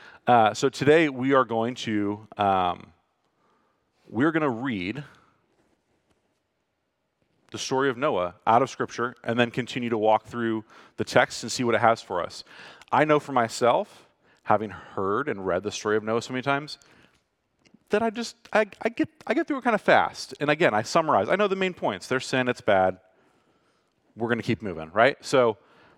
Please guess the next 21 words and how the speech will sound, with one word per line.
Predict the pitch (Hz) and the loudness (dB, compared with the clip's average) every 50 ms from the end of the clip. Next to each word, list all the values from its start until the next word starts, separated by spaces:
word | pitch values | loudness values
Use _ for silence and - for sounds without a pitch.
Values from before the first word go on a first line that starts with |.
| _ _ | _ _
so | - - 127 | -6 -4 -4
this | 131 - - | -4 -4 -4
morning, | 139 135 135 139 165 208 214 - _ _ _ _ _ _ _ _ _ _ _ _ _ _ _ _ _ _ _ _ _ _ _ _ _ | -4 -2 0 0 -2 -2 -6 -12 _ _ _ _ _ _ _ _ _ _ _ _ _ _ _ _ _ _ _ _ _ _ _ _ _
I | - 113 110 | 2 2 2
would | 113 110 | 2 0
encourage | 107 101 - - 123 127 110 - | -2 -8 -6 -4 -4 -4 -6 -6
you | 107 104 104 127 143 - _ | -6 -6 -6 -6 -8 -12 _
to | - - | -12 -10
be | 104 98 | -10 -10
holding | - - 104 104 110 110 107 104 | -6 -6 -6 -6 -4 -4 -4 -4
a | 95 | -2
Bible | 92 82 80 80 78 76 78 80 _ _ _ _ _ _ _ _ _ _ _ _ _ _ _ _ _ _ _ _ _ _ _ _ _ _ | -2 -2 -4 -4 -8 -10 -12 -14 _ _ _ _ _ _ _ _ _ _ _ _ _ _ _ _ _ _ _ _ _ _ _ _ _ _
because | - - - 104 87 | -16 -10 -8 -8 -6
we're | 92 101 90 | -6 -6 -6
getting | 101 101 90 90 | -6 -6 -8 -8
into | 92 95 - - | -12 -12 -12 -10
it. | - - - - _ _ _ _ _ _ _ _ | -10 -10 -10 -12 _ _ _ _ _ _ _ _
So | - - 98 90 90 - - _ _ _ _ _ _ 107 | -8 -6 -4 -4 -4 -6 -8 _ _ _ _ _ _ -4
Genesis | 104 123 120 135 143 - - 147 147 147 - - - - - _ _ _ _ _ _ _ _ _ _ _ _ _ _ _ _ _ _ _ _ _ _ _ _ | 0 2 2 2 0 -2 0 0 0 0 -2 -8 -14 -14 -18 _ _ _ _ _ _ _ _ _ _ _ _ _ _ _ _ _ _ _ _ _ _ _ _
chapter | - - 104 95 - - 101 | -2 0 0 0 0 -2 -8
six. | - - - 90 80 - - - - - - | -8 -6 -4 -4 -4 -4 -8 -12 -14 -14 -16